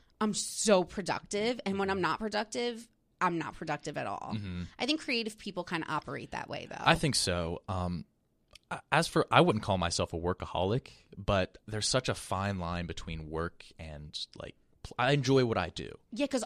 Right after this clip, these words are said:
Speaker 1: our work filters into our everyday.
Speaker 2: Right. So I do a travel video series with, uh,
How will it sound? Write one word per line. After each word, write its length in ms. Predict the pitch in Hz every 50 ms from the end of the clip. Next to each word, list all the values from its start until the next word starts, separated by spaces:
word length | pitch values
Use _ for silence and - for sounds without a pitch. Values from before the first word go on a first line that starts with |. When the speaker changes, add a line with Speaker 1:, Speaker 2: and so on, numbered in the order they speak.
| -
Speaker 1:
our 240 | 226 208 208 233 240
work 380 | 220 190 196 185 175 170 - -
filters 440 | - - 202 180 - 190 185 170 -
into 520 | - 190 190 185 175 - - 180 165 156 -
our 180 | - 165 165 160 -
everyday. 600 | 165 156 156 156 151 139 135 151 151 143 117 123
Speaker 2:
Right. 300 | 127 123 95 82 - -
So 100 | - 117
I 80 | 113
do 80 | 131 135
a 40 | 117
travel 400 | - - - 110 98 104 101 98
video 340 | 90 87 90 95 92 85 78
series 560 | 92 - - - 52 62 - 50 50 - - -
with, 200 | - - - -
uh, 180 | - - 60 -